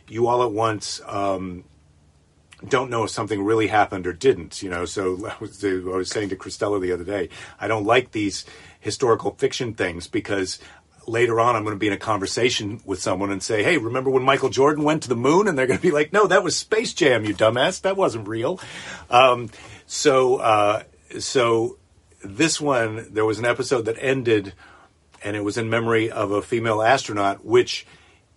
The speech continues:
is a thing that actually happened in real history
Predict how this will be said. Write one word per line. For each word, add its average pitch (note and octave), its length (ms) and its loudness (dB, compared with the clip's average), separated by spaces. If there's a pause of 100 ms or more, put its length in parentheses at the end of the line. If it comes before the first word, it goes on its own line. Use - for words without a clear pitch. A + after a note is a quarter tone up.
is D#3+ 200 4
a D3+ 100 2
thing B2 480 -2
that A#2 240 -6
actually B2+ 460 0
happened A2+ 360 2
in G#2 100 -4
real C3+ 260 2
history G2+ 600 0